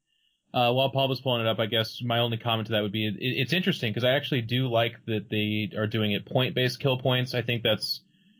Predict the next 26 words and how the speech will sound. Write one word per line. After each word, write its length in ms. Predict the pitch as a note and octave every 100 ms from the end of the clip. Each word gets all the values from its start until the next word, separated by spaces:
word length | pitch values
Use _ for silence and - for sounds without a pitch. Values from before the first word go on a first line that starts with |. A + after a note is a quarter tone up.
| _
as 220 | B2+ B2
you 80 | B2
said, 320 | A2+ - A#2
that's 160 | A#2 A2
a 40 | G#2+
lot 280 | A2 G#2+
more, 480 | A#2 A2 G#2+ G#2 G2+ G2+ - - - _ _ -
uh, 160 | B2 A2
at 120 | B2
least 260 | D3+ C4+ -
potentially 640 | C#3 - D#3+ F3+ F#3+ F#3
fair. 720 | F#3 - E3+ F#3 F#3+ G#3 F#3+ -
Um, 380 | B2+ A#2+ A#2
I, 200 | A#2 B2+
I 60 | B2+
say 200 | B2+ E3+
this 160 | D#3+ -
all 200 | D#3+ D#3+
with 100 | C#3+
a 80 | B2+
squint 380 | - C#3+ C#3
of 40 | C3
the 140 | B2
eye 240 | A#2 A#2+ B2
and 140 | A2+
a 120 | G#2